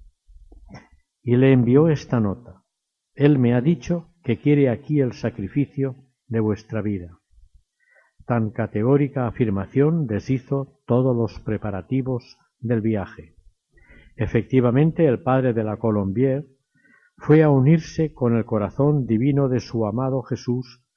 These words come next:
al atardecer del quince de febrero del año siguiente de mil seiscientos ochenta y dos,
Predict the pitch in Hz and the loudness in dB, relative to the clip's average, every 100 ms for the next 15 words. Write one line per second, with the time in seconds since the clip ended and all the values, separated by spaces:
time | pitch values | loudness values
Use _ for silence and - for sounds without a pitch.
0 | _ _ - 110 117 120 120 123 113 151 | _ _ -8 -4 -2 -2 -2 -2 -4 0
1 | 156 139 123 110 - 156 147 151 127 - | -2 -2 -4 -4 -2 -2 0 -2 -2 -4
2 | 107 120 120 139 135 - _ - - 110 | -4 -2 -2 -4 -8 -20 _ -20 -12 -4
3 | 107 120 135 139 127 110 131 131 - 131 | -2 -2 -2 -2 -2 0 0 -2 -6 -10
4 | - - _ _ _ - 98 117 135 135 | -10 -20 _ _ _ -10 -2 0 0 -4
5 | _ - 113 101 127 120 117 117 110 113 | _ -10 -8 -6 -4 -4 -4 -4 -4 -6
6 | 104 98 101 135 131 - | -8 -8 -6 -4 -6 -8